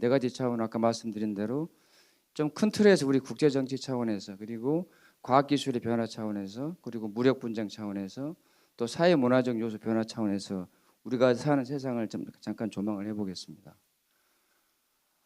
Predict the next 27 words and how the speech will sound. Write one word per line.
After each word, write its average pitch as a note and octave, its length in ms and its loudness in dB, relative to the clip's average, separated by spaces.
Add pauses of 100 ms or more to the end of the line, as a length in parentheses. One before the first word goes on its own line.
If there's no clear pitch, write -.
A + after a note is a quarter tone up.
(200)
먼저 E3+ 1040 12
국제 E3 240 8
정치 F#3+ 260 6
체제 F#3 240 4
차원에서 E3+ 420 4
보면은 D3+ 600 2
여러분 D3+ 300 2
잘 D3 100 8
아시는 D3+ 320 6
것처럼 C#3 320 -2
뭐 B2+ 220 0
양극 C#3+ 340 6
체제니 C3 380 0
단극 B2 360 -4
체제니 B2 300 -2
하는 B2 300 -2 (420)
우리 C#3+ 160 0
생존에 F3+ 500 4
영향을 C3 360 4
주는 B2 240 -4
큰 F3+ 180 -2
틀이지 E3+ 300 2
않습니까? A#2+ 680 -6
그 C#3 140 -6
틀에서 F#3+ 340 -2
보면은 B2+ 320 2
저는, A#2 400 -2